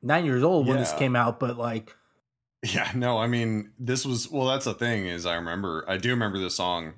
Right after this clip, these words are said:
Speaker 2: on the radio at the time, and it's, it's one of those songs that, kinda to your point, like, people from twenty-one when y'all were singing it to whatever age, like, you,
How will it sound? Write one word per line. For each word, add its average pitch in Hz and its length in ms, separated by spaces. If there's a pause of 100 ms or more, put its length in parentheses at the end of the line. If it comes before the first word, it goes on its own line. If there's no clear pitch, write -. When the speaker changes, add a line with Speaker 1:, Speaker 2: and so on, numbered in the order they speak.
(120)
Speaker 2:
on 87 160
the 80 40
radio 82 360
at 78 80
the 76 80
time, 71 280
and 71 240
it's, - 440
it's 95 160
one 101 120
of 92 80
those 90 220
songs 82 520
that, 76 340 (500)
kinda 85 200
to 85 100
your 73 120
point, 73 460
like, 65 300 (260)
people 80 240
from 76 400
twenty-one 80 600
when 78 160
y'all 78 220
were 80 340 (160)
singing 87 400
it 82 240
to 78 480
whatever 82 420
age, 82 240
like, 78 340 (360)
you, 143 240